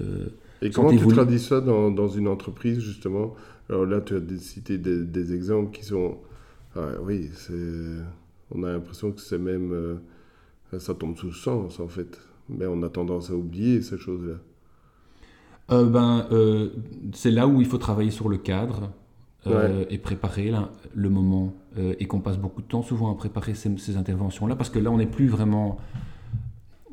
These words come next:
Speaker 1: Euh, l'im-, l'im-, allez, dans l'impro, excuse-moi, je, je, je, je fais perdre le fil peut-être, mais dans l'impro, il y a, il y a plein de choses différentes. Moi, je travaille aussi bien,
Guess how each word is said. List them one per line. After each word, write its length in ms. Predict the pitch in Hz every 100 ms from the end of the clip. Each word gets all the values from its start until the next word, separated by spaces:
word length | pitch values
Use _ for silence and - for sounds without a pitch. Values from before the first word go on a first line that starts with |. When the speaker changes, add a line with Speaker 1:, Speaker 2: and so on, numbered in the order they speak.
| -
Speaker 1:
Euh, 240 | 202 95
l'im-, 300 | - 110 110 113
l'im-, 260 | 117 110 113
allez, 200 | 110 110
dans 220 | 107 113
l'impro, 480 | 110 107 113 135 123
excuse-moi, 340 | 98 - 107
je, 140 | 95 92
je, 120 | 90 85
je, 140 | 92 80
je 100 | 90
fais 160 | -
perdre 260 | 92 - 95
le 60 | 95
fil 200 | - 98
peut-être, 400 | 95 113 107 101
mais 140 | 98
dans 200 | 98 98
l'impro, 520 | 101 98 92 - 127 120
il 60 |
y 40 | 104
a, 180 | 98 - -
il 40 | 107
y 40 |
a 20 |
plein 200 | 95 104
de 60 | 101
choses 180 | 101 95
différentes. 640 | 92 95 92 110 107 -
Moi, 140 | 107
je 60 | -
travaille 280 | - 101 101
aussi 200 | 95 98
bien, 340 | 110 107 101